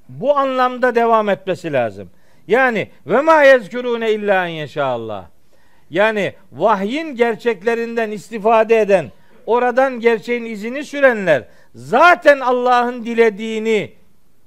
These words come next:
hatırlamış olurlar. Zaten Allah'ın istediği bu. Allah'ın istediği insanoğlunun gerçeği hatırlamasıdır.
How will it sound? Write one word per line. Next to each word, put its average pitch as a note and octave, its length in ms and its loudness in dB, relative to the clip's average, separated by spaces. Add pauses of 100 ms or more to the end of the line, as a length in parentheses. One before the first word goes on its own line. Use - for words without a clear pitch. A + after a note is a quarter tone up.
(280)
hatırlamış D#3 600 -4
olurlar. F2 380 -18 (160)
Zaten C#4 520 0
Allah'ın C4 420 -2
istediği A#3+ 520 -10
bu. G#3 220 -6 (800)
Allah'ın B3+ 400 0
istediği B3+ 600 -4 (180)
insanoğlunun A#3+ 840 -6
gerçeği A3+ 400 -2
hatırlamasıdır. G3 800 -4